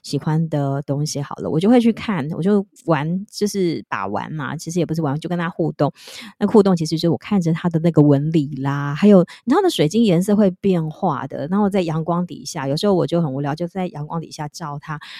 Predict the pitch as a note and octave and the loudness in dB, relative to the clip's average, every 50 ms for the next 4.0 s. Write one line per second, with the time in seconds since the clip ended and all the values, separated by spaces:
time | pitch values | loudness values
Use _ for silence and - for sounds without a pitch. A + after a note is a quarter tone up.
0 | - - - - - E3+ G#3 G#3 F#3 F#3 F#3 - F#3 - - F#3+ E3+ E3+ D#3 E3+ | -18 -20 -14 -8 -2 2 2 4 4 4 4 2 0 2 2 2 2 2 2 2
1 | D#3+ D#3+ D#3+ D#3+ - - - - G#3 - - E3 D#3 E3 E3+ D#3+ D#3+ C#3 C3 C#3+ | 2 2 2 2 0 -2 -10 -20 -16 -6 -2 0 2 2 2 2 0 -2 -2 -4
2 | - - G3+ F3+ D#3 C#3 - C#3 C#3 C#3 - - E3+ D3 C#3+ D3 - E3+ C#3+ D3 | -4 0 2 2 2 2 0 -2 -4 -2 0 0 0 0 0 -2 -4 -4 -2 2
3 | F#3 E3 D3+ D3 C3+ D3+ D#3+ D3+ D3+ - E3 - - - B2 G#2 - - - | 2 2 2 2 0 0 0 0 -2 -2 -4 -6 -8 -8 -8 -10 -12 -16 -20